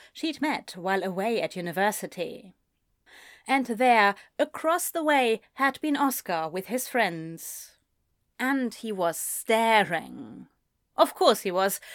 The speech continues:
because Ezra hadn't looked nearly as miserable as Oscar did, and he was being just as physically affectionate with Anthony as he'd always been. Which was another thing to lament.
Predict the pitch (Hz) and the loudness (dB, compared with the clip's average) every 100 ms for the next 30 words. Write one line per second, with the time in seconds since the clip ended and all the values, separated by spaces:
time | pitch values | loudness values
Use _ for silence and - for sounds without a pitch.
0 | - 302 294 285 - - 277 226 185 165 | -8 -6 0 2 2 0 0 2 0 2
1 | 226 180 165 214 - - 208 226 254 262 | 0 0 -4 -6 -6 -6 -2 2 2 2
2 | 190 165 165 170 196 214 196 175 160 156 | 0 -2 -4 -4 -2 -2 -2 -4 -6 -4
3 | 160 160 - 185 - 185 175 175 180 - | -2 -2 -2 -4 -2 -2 0 0 -2 -4
4 | - - - 277 277 311 311 - 302 302 | -18 -18 -6 -2 -2 0 0 0 -2 0
5 | 269 247 302 302 - 277 269 - 302 277 | -2 0 -2 -2 -2 -2 -4 -6 -6 -4
6 | 285 269 254 247 - 285 277 - 240 208 | -4 -4 -4 -4 -4 -4 -4 -4 -2 -2
7 | 220 214 233 294 254 185 175 175 - 202 | -2 0 2 0 0 -4 -4 -6 -4 -4
8 | 190 - 220 - 240 285 247 170 156 - | -2 -4 -6 -4 0 0 0 -2 -4 -6
9 | 170 - 170 - - _ _ _ _ _ | -8 -10 -18 -20 -20 _ _ _ _ _
10 | _ - - - 269 277 285 285 - 269 | _ -20 -20 -6 -4 -2 0 0 0 2
11 | 247 220 220 190 170 180 170 170 170 170 | 2 4 2 0 -4 -6 -6 -8 -6 -4
12 | 175 170 175 - - | -2 -2 -6 -10 -16